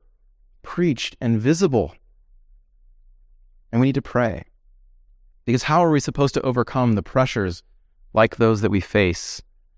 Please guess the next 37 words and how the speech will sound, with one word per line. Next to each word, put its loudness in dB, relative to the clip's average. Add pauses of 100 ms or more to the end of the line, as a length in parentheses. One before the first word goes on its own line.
(280)
against -2
the -6
gospel? -2 (1120)
How 0
are 6
we 6
supposed 2
to -4
be 2
strong 2
enough 0
or -2
wise 0
enough -2 (540)
to -2
know 4
how 0
to 0
answer 0
every 2
charge 2
leveled 0
against -2
us? -12 (760)
We 4
aren't. -6 (1400)
But -4
God 4
is, 0 (360)
and -4
he 0
is 4
the 2
one 2
who -4
sustains -2
us. -14